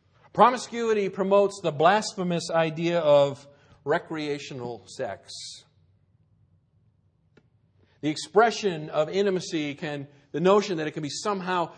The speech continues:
separated from the marriage covenant, and that it is an amoral activity, much like eating or drinking or sleeping, and that it can be separated out from the marriage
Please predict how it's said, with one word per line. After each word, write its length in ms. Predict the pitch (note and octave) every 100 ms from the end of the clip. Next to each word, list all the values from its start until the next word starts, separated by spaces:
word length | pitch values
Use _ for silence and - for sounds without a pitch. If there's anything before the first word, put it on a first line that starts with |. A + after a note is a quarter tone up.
| -
separated 680 | - A#3+ A#3 F#3+ E3+ D#3+ C#3
from 400 | - F#3 F3 D#3+
the 60 |
marriage 500 | C#3 D3+ D#3 D3+ -
covenant, 520 | - E3 C#3+ G#2+ F#2 - - _ _ _ _ _ _ _ _ _ _ - -
and 140 | C#3+ E3+
that 120 | F3
it 140 | E3
is 200 | E3+ D#3+
an 220 | D#3+ D3+ C3+ - _ _ _ -
amoral 680 | G3+ A3+ G#3+ G3 F#3 D#3 D#3
activity, 840 | D#3 - - F#3+ E3+ C3 A#2 - _ _ _ _ _ -
much 220 | E3+ F3+
like 220 | D#3 C#3+ E3
eating 420 | F#3+ F3+ D#3+ C3+
or 120 | A#2+
drinking 500 | A2+ E3 E3+ D3+ B2
or 60 | A2+
sleeping, 520 | - F#3 F#3+ A#2+ F#2 - _ _ _ _ _ D3
and 100 | E3
that 80 |
it 60 | D#3+
can 180 | F3 D#3
be 220 | D3 C#3 -
separated 680 | - A#3+ A#3 G3+ G3+ F#3 E3+
out 320 | F3+ G3 G3
from 280 | - F#3 F3
the 80 |
marriage 520 | E3 E3 E3 D#3+ -